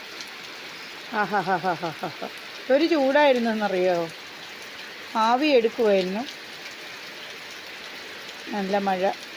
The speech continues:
കൃഷികളൊക്കെ ചെയ്യാനുള്ള സമയമായെന്നുള്ളതിന് പ്രകൃതി നമുക്ക് കനിഞ്ഞു തരുന്നതായി മഴ ഇപ്പം. ഇപ്പം എന്ന് വെച്ച് കഴിഞ്ഞാൽ മീനമാസമായി, എല്ലാ കൃഷികളും ഇറക്കാനുള്ള സമയമായിട്ടുണ്ട്.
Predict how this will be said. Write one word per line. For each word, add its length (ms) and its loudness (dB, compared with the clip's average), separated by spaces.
കൃഷികളൊക്കെ 520 4
ചെയ്യാനുള്ള 560 4
സമയമായെന്നുള്ളതിന് 1200 4
പ്രകൃതി 380 4
നമുക്ക് 460 4
കനിഞ്ഞു 420 2
തരുന്നതായി 540 4
മഴ 260 2
ഇപ്പം. 340 2
ഇപ്പം 180 4
എന്ന് 140 4
വെച്ച് 220 2
കഴിഞ്ഞാൽ 440 4
മീനമാസമായി, 880 4
എല്ലാ 300 6
കൃഷികളും 580 2
ഇറക്കാനുള്ള 680 4
സമയമായിട്ടുണ്ട്. 1080 0